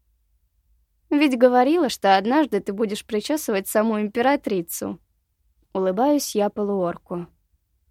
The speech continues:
«О, если бы я знал, что у девчонки с соседней улицы такие планы на жизнь,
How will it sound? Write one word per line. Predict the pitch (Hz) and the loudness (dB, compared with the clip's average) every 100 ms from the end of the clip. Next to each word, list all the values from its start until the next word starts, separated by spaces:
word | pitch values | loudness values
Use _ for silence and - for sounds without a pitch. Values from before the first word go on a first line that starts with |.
| _ _ - | _ _ -4
«О, | 208 269 285 | 2 4 4
если | 294 285 277 254 | 6 4 4 4
бы | 240 | 8
я | 240 240 | 8 6
знал, | 226 220 247 277 233 | 4 2 4 4 2
что | - 196 | -2 0
у | 208 | 0
девчонки | 208 - 311 320 - | 0 -2 2 2 2
с | 226 | -2
соседней | - 220 - 269 240 220 | 0 -2 0 0 0 2
улицы | 254 285 233 208 | 2 2 0 0
такие | 226 226 262 233 | 0 0 0 -2
планы | - 247 240 | 2 4 4
на | 208 196 202 | 2 -2 -2
жизнь, | 240 330 277 160 - | -2 0 0 -4 -10